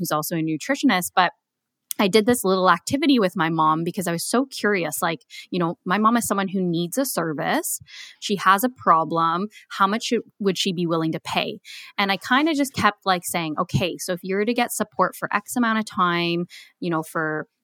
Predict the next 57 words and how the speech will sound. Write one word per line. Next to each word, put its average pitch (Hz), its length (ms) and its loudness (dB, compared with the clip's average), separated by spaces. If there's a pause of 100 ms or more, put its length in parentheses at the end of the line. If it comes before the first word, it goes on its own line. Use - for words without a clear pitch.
(200)
five 208 240 4
hundred 214 240 -2
dollars, 175 200 2
like, 190 180 0
what 196 140 4
would 208 100 0
be 202 80 -2
the 190 100 2
price 180 300 0
you 175 80 2
would 165 100 0
pay?" - 300 -4
You 185 160 -4
know, 165 140 0
and 180 160 0
then 175 180 0
she, - 220 -8
it 185 80 0
was 180 140 -2
funny 247 340 4
'cause - 160 -4
she 196 160 0
went 185 260 0
from, 190 200 -4
like, 160 340 0 (580)
"Yeah, 269 260 8
I'd 233 160 -4
probably 240 360 0
pay 196 280 -4
max 170 480 0
five 151 280 2
hundred 156 280 -2
dollars." - 540 -4 (400)
And 190 160 0
then 190 100 0
we 208 80 0
talked 196 300 4
a 190 40 4
bit 196 160 4
more 175 520 2 (160)
about 165 280 0
the - 200 -2
issue 170 340 -2
being 165 320 0
something 175 420 -2
really 170 440 -2
important 190 440 -2
to - 60 -14
her. 185 320 -2 (240)
And 208 100 -6
she's 196 140 -6
like, 185 180 0
"Okay, 196 200 -4
I'd 175 120 -2
probably 196 300 0
pay 214 160 -2
about 175 220 0